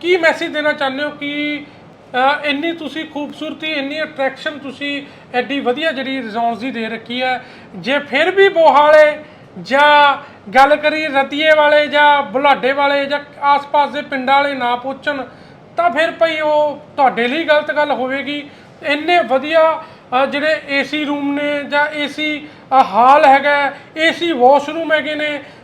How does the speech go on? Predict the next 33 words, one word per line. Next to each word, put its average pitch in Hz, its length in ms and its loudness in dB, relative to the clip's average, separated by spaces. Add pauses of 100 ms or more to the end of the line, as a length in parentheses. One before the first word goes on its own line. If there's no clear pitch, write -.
(100)
ਤਾਂ 403 140 -4
ਇੰਨਾ 370 360 0
ਕੁਛ 403 280 -6
ਹੋਣ 330 360 4
ਦੇ 392 140 2
ਬਾਵਜੂਦ 285 500 2
ਵੀ 370 140 2 (140)
ਔਰ 403 120 2 (180)
ਘੱਟ - 180 -2
ਬਜਟ 269 360 -2
ਦੇ 453 200 0
ਉੱਤੇ 359 200 -2 (540)
ਤੁਸੀਂ 359 280 -2
ਇੰਨੀਆਂ 330 280 -4
ਸੁਵਿਧਾਵਾਂ 339 540 2
ਦੇ 302 180 -2
ਰਹੇ 320 120 0
ਹੋ। 311 160 0 (360)
ਤਾਂ 311 140 4
ਜੇਕਰ 302 260 -2
ਤੁਸੀਂ 349 380 -2
ਫਿਰ 370 260 0
ਵੀ 440 100 4
ਇਹਨਾਂ 381 220 2
ਦਾ 370 100 4
ਸਾਥ 320 300 2
ਨਹੀਂ 330 140 -8
ਦੇ 311 120 -4
ਰਹੇ 311 160 0 (360)
ਤਾਂ 285 100 0
ਮੈਂ 285 200 2
ਸਮਝਾਂਗਾ 311 580 0
ਕਿ, 311 320 -6